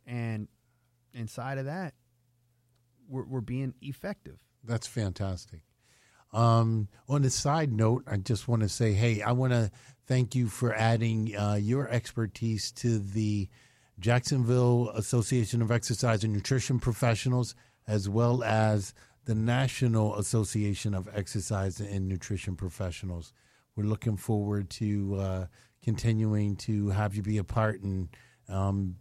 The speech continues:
Speaker 2: and, uh, take part in some of the activities that the association does to educate and, uh, support, uh, many people that need, um, professional training support.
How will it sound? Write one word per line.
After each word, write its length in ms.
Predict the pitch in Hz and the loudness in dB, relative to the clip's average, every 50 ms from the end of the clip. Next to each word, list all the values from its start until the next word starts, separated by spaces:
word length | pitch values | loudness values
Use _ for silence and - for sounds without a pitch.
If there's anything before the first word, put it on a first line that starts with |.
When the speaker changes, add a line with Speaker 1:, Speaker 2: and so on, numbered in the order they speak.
| - - - - | -16 -20 -10 -6
Speaker 2:
and, 260 | 101 98 98 98 101 | -4 -2 -2 -2 -2
uh, 200 | 101 95 95 95 92 90 87 90 - _ _ _ - 101 | -2 -2 -2 -2 -4 -6 -8 -10 -18 _ _ _ -20 -6
take 240 | - 127 123 101 - | -2 -2 -2 -2 -2
part 280 | - - 120 120 120 107 | 0 2 2 2 2 0
in 120 | 107 104 | -2 -4
some 220 | - - 120 110 110 | 0 0 2 2 2
of 60 | 107 | 2
the 160 | 104 107 107 | 2 2 2
activities 720 | 101 98 - - 123 117 107 113 110 110 110 110 110 98 - | 2 0 0 0 -2 0 0 0 0 2 0 0 0 0 0
that 180 | 113 107 - | 0 -2 0
the 120 | - 107 104 | -2 -2 -2
association 800 | 95 - - 113 104 - - 110 104 104 95 - - 107 104 | -2 0 0 0 0 0 -2 -2 -2 -2 -2 -4 -4 -4 -2
does 400 | 95 107 104 101 101 98 90 - | -2 0 0 0 0 -2 -6 -10
to 380 | - - 110 101 95 98 98 92 - - - - _ _ _ _ - | -10 -6 -6 -4 -4 -4 -6 -8 -10 -16 -20 -20 _ _ _ _ -4
educate 720 | 101 104 92 - 104 - - - 104 98 95 92 92 - - - - | -4 -4 -2 -4 -6 -8 -4 -4 -4 -2 -2 -4 -6 -10 -16 -12 -8
and, 400 | 95 92 90 90 90 90 85 92 | -6 -4 -2 -2 -4 -4 -4 -2
uh, 220 | 92 90 87 87 | -2 -2 -2 -2
support, 520 | 85 - - - 82 - - 101 92 87 - - - 92 | -4 -6 -8 -8 -8 -4 -4 -4 -4 -4 -8 -10 -12 -10
uh, 180 | 90 85 87 87 85 82 | -8 -8 -8 -10 -10 -10
many 260 | 90 98 98 98 98 98 | -6 -4 -4 -4 -4 -4
people 300 | - 101 92 - 92 85 | -4 -6 -6 -6 -8 -8
that 200 | 87 87 85 85 | -8 -10 -10 -8
need, 380 | 92 90 90 90 87 82 78 - _ _ _ _ _ _ _ _ _ _ | -8 -8 -6 -6 -8 -8 -12 -16 _ _ _ _ _ _ _ _ _ _
um, 220 | 95 90 90 90 82 | -8 -6 -6 -6 -6
professional 720 | - 98 85 - - 95 87 - - 101 92 82 85 82 | -6 -8 -8 -6 -6 -6 -6 -6 -6 -8 -8 -8 -8 -10
training 400 | - - 92 87 90 87 80 76 | -10 -10 -8 -8 -6 -8 -8 -10
support. 460 | - - 76 - _ 95 85 82 | -14 -18 -20 -20 _ -20 -20 -20